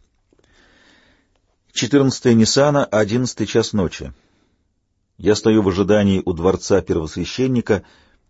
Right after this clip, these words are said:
Меньше получаса назад Каиафа вызвал меня к себе и поручил передать решение Синедриона префекту. Испытываю ощущение тошноты. Больше всего сейчас мне хочется ринуться во дворец, освободить Иешуа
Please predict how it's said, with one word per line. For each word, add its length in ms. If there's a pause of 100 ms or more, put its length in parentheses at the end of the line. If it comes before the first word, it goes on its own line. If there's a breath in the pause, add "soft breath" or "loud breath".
(380)
Меньше 320
получаса 460
назад 320
Каиафа 640 (100)
вызвал 400
меня 220
к 40
себе 280
и 20
поручил 380
передать 400
решение 420
Синедриона 520
префекту. 580 (760)
Испытываю 840
ощущение 760
тошноты. 800 (960 soft breath)
Больше 480
всего 400
сейчас 360
мне 120
хочется 460
ринуться 520
во 80
дворец, 640 (240)
освободить 640
Иешуа 380